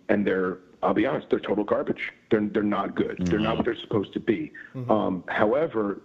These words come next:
Speaker 1: the best ones that were ever made, uh, and this is the story that I got from several other breeders, is that they were made in India. And basically it was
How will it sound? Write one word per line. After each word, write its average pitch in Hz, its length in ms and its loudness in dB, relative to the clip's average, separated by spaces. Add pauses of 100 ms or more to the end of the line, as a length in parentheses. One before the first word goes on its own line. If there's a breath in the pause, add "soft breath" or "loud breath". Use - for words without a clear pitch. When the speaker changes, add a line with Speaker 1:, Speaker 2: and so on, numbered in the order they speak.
Speaker 1:
the - 80 4
best - 480 0
ones 120 300 0 (100)
that - 180 0
were 98 140 0
ever 104 240 0
made, 101 600 -2
uh, 92 100 0
and 95 180 0
this 123 100 0
is 127 100 -16
the 110 80 -4
story 107 280 0
that 95 100 -2
I 95 100 0
got 95 220 -4
from 92 240 -4 (100)
several 104 280 2
other 98 160 2
breeders, 95 500 -2
is 92 120 -2
that 98 120 2
they 107 80 0
were 104 120 0
made 139 180 0
in 110 80 -4
India. 107 500 -2 (540 loud breath)
And 104 320 2
basically 139 580 0
it 95 60 -2
was - 80 -4